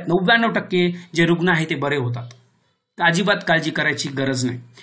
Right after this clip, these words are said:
आणि कोरोनाबद्दलच्या न्यूज पण कमी बघायच्या, जेणेकरून टेन्शन आणि किंवा ताण कमी होईल.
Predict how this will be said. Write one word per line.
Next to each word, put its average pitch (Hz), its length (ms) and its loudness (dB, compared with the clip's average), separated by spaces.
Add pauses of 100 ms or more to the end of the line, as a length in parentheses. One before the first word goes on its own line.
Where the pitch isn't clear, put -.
(140)
आणि 175 220 4
कोरोनाबद्दलच्या 180 840 2
न्यूज 170 300 2
पण 180 220 0
कमी 170 240 0
बघायच्या, 151 480 -2 (280)
जेणेकरून 151 480 0
टेन्शन 151 400 0
आणि 143 180 0
किंवा 143 220 -4
ताण 156 400 2 (320)
कमी 147 200 0
होईल. 117 360 0